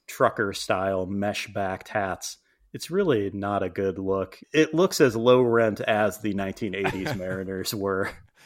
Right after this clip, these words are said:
Speaker 2: Yeah,
Speaker 1: They
Speaker 2: it
Speaker 1: were
Speaker 2: looks
Speaker 1: a cheap, famously cheap team, and this is a famously cheap looking hat.
Speaker 2: Let's go to the back of one seventeen T.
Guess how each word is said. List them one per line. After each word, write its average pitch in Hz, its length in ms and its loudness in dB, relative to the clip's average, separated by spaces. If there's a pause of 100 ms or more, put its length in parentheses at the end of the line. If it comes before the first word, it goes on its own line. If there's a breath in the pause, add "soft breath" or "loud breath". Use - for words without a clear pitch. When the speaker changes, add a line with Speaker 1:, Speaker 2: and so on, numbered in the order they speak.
(360 loud breath)
Speaker 2:
Yeah, 143 140 0
Speaker 1:
They 147 80 6
Speaker 2:
it 135 80 4
Speaker 1:
were 135 100 4
Speaker 2:
looks 120 140 4
Speaker 1:
a - 20 -4
cheap, - 340 -4 (120)
famously 151 640 2
cheap - 440 -6
team, 120 440 0
and 95 160 -2
this 104 180 -2
is 98 60 -12
a 92 100 -4
famously 104 580 -2
cheap 104 380 -6
looking 92 260 -4
hat. 85 300 -8 (380)
Speaker 2:
Let's 175 200 -4
go 226 180 4
to 180 160 -4
the 131 120 -4
back 123 540 -2
of 120 340 -10
one 120 220 -10
seventeen 113 760 -8
T. 160 540 -6